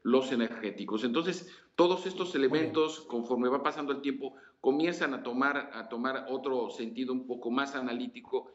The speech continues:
Speaker 1: y menos reactivo.
Speaker 2: Muy bien, pues agradezco tu acertada participación, querido Javier. Te dejo dormir algo. Buenos días en Europa. Gusto saludarte, doctor.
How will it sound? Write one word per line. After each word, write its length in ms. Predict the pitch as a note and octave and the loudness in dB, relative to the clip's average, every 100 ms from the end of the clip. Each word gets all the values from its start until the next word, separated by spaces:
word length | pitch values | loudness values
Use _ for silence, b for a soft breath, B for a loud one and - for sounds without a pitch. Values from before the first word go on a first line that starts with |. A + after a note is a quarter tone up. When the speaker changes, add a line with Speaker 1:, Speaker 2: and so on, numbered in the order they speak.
| B | B
Speaker 1:
y 120 | B2 | 0
menos 260 | C3+ B2+ A2+ | 2 2 2
reactivo. 460 | G#2+ - G2 F2+ - _ | -2 -4 -8 -8 -12 _
Speaker 2:
Muy 160 | D3 D3+ | -8 -4
bien, 160 | D#3+ - | -4 -4
pues 180 | C#3 | -8
agradezco 580 | C#3 D3+ D3 F3 F#3+ G3 | -4 2 2 2 0 -2
tu 100 | F3 | -2
acertada 840 | C#3 D3 - F3+ F3 D#3+ C#3 A#2+ b b | -2 -2 4 4 6 4 2 -2 b b
participación, 640 | D3+ C3 D#3 D#3 - F#3 G3+ | -2 -2 -2 -2 0 -2 0
querido 280 | E3+ G3 | 0 0
Javier. 460 | - C#3+ E3+ G3+ G3+ B B | 0 -2 2 2 0 B B
Te 80 | C#3 | -2
dejo 220 | F3 F3+ | 2 4
dormir 320 | E3 D3 F3+ | 4 4 6
algo. 260 | G3 G#3 F#3 | 6 6 0
Buenos 280 | F#3+ G3+ F3 | -2 -2 -2
días 140 | F#3+ | -2
en 100 | G3 | -2
Europa. 360 | F3+ F3 G3 F3+ | 0 2 4 4
Gusto 220 | E3+ G3 | 2 -2
saludarte, 420 | F3+ E3+ E3+ E3+ D#3 | 0 4 4 4 -2
doctor. 340 | C#3 C#3 | -2 -4